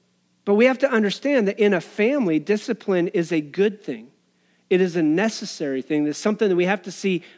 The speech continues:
played out. And so what we begin to see when I talk about devotion and discipline is this idea that when we are devoted to Jesus,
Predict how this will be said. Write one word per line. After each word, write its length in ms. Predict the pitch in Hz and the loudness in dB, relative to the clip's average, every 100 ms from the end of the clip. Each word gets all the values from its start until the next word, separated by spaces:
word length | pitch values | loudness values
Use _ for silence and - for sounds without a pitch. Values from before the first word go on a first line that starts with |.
| - | -4
played 280 | 190 180 | 0 2
out. 220 | 190 226 180 | 2 2 0
And 100 | 180 | -2
so 100 | 196 | 2
what 240 | 180 240 | 2 2
we 80 | 233 | 0
begin 320 | 208 190 208 | 0 0 0
to 40 | 185 | 0
see 200 | 269 269 | -2 0
when 140 | 190 | 2
I 60 | 170 | 0
talk 320 | - 240 240 | 0 0 2
about 280 | 202 190 165 | 0 -2 -2
devotion 680 | 175 151 214 220 214 190 - - - | 0 2 2 2 0 0 -2 -10 -2
and 220 | 190 151 | 0 2
discipline 500 | 226 220 247 - 196 | 2 2 -2 0 0
is 120 | 180 | 0
this 180 | 175 175 | -4 -2
idea 340 | 175 156 214 | -2 2 2
that 160 | 180 185 | 2 0
when 300 | 165 214 269 | 2 4 4
we 120 | 277 | 4
are 120 | 262 | 2
devoted 560 | 202 190 160 202 214 190 | 2 0 2 2 2 -2
to 100 | 185 | -6
Jesus, 680 | 165 156 185 151 139 - | -6 -6 -6 -6 -10 -12